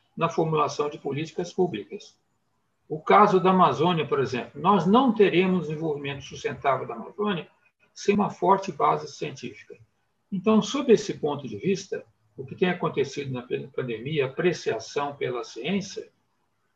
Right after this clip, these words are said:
e isso é muito, é, é, importante, isso me, é, me traz alguma esperança. Só para terminar, porque nós poderíamos ter tido isso no passado. Você veja,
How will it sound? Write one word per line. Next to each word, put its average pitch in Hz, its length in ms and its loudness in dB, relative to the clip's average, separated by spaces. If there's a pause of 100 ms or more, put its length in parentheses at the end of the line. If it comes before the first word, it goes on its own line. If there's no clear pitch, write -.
(120)
e 202 300 4
isso 208 180 2
é 185 60 8
muito, 202 460 4
é, 170 60 0
é, 147 500 0
importante, 151 760 -2
isso 170 220 -4
me, 165 280 -4 (300)
é, 135 100 -4
me 131 140 -4
traz 143 420 4
alguma 156 300 0
esperança. 120 680 -2 (580)
Só 247 220 2
para 208 120 6
terminar, 156 440 4
porque 226 200 6
nós 247 220 6
poderíamos 226 640 6
ter - 160 2
tido 127 320 -6
isso 123 260 -6
no 120 80 -10
passado. - 540 -6 (480)
Você 180 340 6
veja, 127 540 4